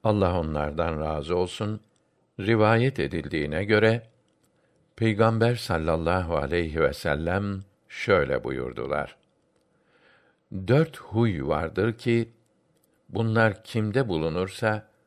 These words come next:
o kimse dört dörtlük münafık olur. Herhangi bir kimsede bu huylardan biri bulunursa, onu bırakıncaya kadar o kimsede münafıklıktan bir sıfat bulunmuş olur."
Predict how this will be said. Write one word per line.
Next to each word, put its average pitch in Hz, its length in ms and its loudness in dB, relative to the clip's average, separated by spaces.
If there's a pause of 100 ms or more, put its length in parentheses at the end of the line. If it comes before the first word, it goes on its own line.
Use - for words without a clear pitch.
(420)
o 143 140 -2
kimse 104 640 0 (540)
dört 143 340 2
dörtlük 101 460 -2
münafık 82 640 -4
olur. 53 360 -6 (1080)
Herhangi 110 600 0
bir 98 180 -2
kimsede 80 680 -2 (400)
bu 120 240 2
huylardan 82 880 0
biri 117 280 2
bulunursa, 104 760 -2 (800)
onu 120 300 2
bırakıncaya 92 760 2
kadar 78 420 2 (280)
o 139 160 -2
kimsede 101 760 0 (320)
münafıklıktan 104 1040 -2
bir 87 140 -2
sıfat - 580 -2
bulunmuş 64 500 -8
olur." 52 320 -8